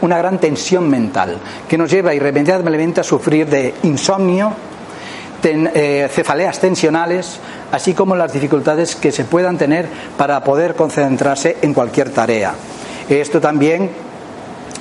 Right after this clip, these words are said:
es una, es una flor que, por ejemplo, es para los pensamientos, aquello que tienes una preocupación y le das vueltas a la cabeza, "¿cómo lo tengo que hacer? ¿Qué tengo que hacer?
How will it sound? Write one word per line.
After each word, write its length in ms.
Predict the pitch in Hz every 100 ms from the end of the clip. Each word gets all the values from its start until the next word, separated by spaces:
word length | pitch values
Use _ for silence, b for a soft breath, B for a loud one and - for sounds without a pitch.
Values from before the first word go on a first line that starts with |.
| B B
es 180 | 123 135
una, 640 | 151 143 139 139 139 131 - B B B B -
es 160 | - 165
una 200 | 160 139
flor 420 | 151 156 175 -
que, 160 | 151 143
por 140 | 143
ejemplo, 420 | 151 147 151 156
es 140 | 151 -
para 400 | 147 143 139 - - - - - - -
los 140 | 135
pensamientos, 800 | 147 120 117 135 147 139 131 120
aquello 520 | 117 135 139 143 135
que 140 | 127 120
tienes 380 | 131 139 139
una 100 | 139
preocupación 720 | 135 139 123 123 - 135 135
y 40 | 131
le 120 | 131
das 280 | 131 127 110
vueltas 480 | 117 127 123 123 120
a 40 |
la 100 | 117
cabeza, 640 | 113 110 117 104 117 107 104 B B B B
"¿cómo 180 | 131 147
lo 120 | 143
tengo 240 | 143 143 123
que 80 |
hacer? 480 | 120 - 131 131 127
¿Qué 100 | 131
tengo 260 | 131 143 131
que 140 | 127
hacer? 340 | 113 - 127